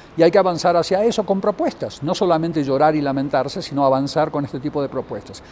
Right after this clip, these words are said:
La izquierda y la derecha de este país le tienen miedo a sus ciudadanos, le tienen miedo a la democracia.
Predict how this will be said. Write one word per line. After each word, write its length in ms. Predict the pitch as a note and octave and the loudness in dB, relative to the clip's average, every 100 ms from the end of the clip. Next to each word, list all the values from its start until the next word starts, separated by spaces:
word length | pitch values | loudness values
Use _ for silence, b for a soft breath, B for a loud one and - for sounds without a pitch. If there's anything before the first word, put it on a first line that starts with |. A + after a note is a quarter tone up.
| B - | B -2
La 100 | D#3 | -2
izquierda 460 | - G#3 A#3 A3+ | 0 6 6 6
y 20 | |
la 140 | G3 E3 | 4 4
derecha 300 | D3+ D#3+ F3 | 4 0 -2
de 60 | |
este 140 | D3+ D3+ | -2 -2
país 240 | C#3 D#3+ | 0 0
le 120 | D3+ | -2
tienen 340 | C3 D#3 D3 C3+ | -2 -2 -2 0
miedo 260 | D#3+ F#3 | 0 0
a 20 | D#3+ | 0
sus 200 | D3 - | -2 -4
ciudadanos, 560 | C3+ C#3+ A3+ D3+ A#2 | 0 4 4 2 -4
le 100 | C#3+ | -4
tienen 180 | D3+ E3+ | -2 -2
miedo 200 | F3+ G#3+ | 2 4
a 40 | |
la 80 | E3+ | 4
democracia. 520 | C#3+ D3 D#4 - F#2+ | 2 -2 -2 -4 -8